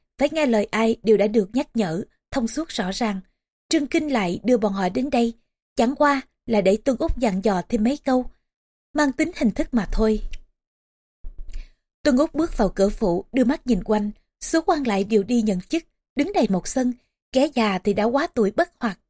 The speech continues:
Người trẻ thì vừa qua tuổi nhược quán, tất cả đều mặc áo vải sắc đen, giản dị không xa hoa. Không hề có vẻ vui mừng của tân quan mới nhận chức,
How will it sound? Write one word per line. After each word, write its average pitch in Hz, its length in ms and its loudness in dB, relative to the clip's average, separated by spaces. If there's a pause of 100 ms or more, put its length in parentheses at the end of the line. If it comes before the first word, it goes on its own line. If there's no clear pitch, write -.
(680)
Người 262 160 4
trẻ 240 280 2
thì 233 200 0
vừa 208 180 4
qua 262 160 0
tuổi 202 220 0
nhược 247 240 0
quán, 233 240 -2 (420)
tất 370 240 -2
cả 196 300 -4
đều 240 100 0
mặc 202 220 0
áo 233 220 -2
vải 196 200 -4
sắc - 240 -8
đen, 247 220 2 (340)
giản 226 280 0
dị 160 300 -2
không 254 160 -4
xa 269 300 -2
hoa. 277 220 -2 (1200)
Không 330 180 2
hề 254 220 2
có 285 140 0
vẻ 226 180 2
vui 240 180 2
mừng 185 240 0
của 247 120 -2
tân 233 260 0
quan 214 240 2
mới 262 160 2
nhận 175 160 -2
chức, 320 240 -8